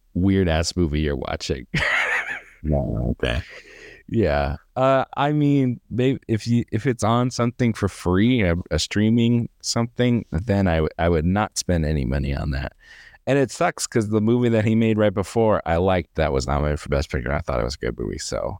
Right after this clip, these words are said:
Speaker 1: I mean, but he makes weird movies. Um,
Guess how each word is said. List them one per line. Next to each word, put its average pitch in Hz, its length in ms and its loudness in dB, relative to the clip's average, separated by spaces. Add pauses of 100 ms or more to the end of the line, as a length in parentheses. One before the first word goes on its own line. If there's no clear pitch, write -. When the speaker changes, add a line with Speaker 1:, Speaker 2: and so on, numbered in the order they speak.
Speaker 1:
I 78 80 -2
mean, 64 320 -2 (460)
but 85 240 0
he 110 180 0
makes 87 420 0
weird 65 380 -4
movies. - 400 -12 (760)
Um, 92 280 2